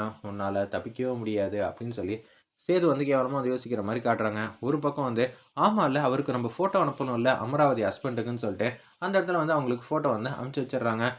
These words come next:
ஃபோட்டோ வந்து வந்துக்கிட்டே இருக்கு. அவர் மாட்டுக்கும் வந்து குளிச்சிட்டு இருக்காப்புல அமராவதி ஹஸ்பண்டு.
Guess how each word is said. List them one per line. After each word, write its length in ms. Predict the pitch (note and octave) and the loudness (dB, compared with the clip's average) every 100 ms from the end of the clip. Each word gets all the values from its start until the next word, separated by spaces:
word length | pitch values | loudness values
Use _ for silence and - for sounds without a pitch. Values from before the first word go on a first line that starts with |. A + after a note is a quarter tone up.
| - _ _ | -8 _ _
ஃபோட்டோ 220 | F#3+ G3+ F3 | 0 2 2
வந்து 240 | B2+ B2 C#3+ - _ _ | 2 2 0 -4 _ _
வந்துக்கிட்டே 380 | B2+ C#3+ D3+ E3 | -4 0 2 4
இருக்கு. 260 | D3+ A2+ A2 A#2 A#2 | 4 4 0 0 -4
அவர் 260 | A2 D3 E3+ | 0 4 4
மாட்டுக்கும் 380 | C#3+ C#3 D3 C3+ | 2 0 -2 -2
வந்து 140 | B2+ | -4
குளிச்சிட்டு 380 | C#3 C#3 D#3 C3 | -2 -2 0 -2
இருக்காப்புல 400 | B2 G#2 - G#2 B2 - - _ | -2 -4 0 2 0 -2 -20 _
அமராவதி 460 | C#3+ D#3+ D3+ A2+ C3+ | 0 6 6 6 4
ஹஸ்பண்டு. 420 | C3+ - C#3 A2+ | 2 0 -4 -2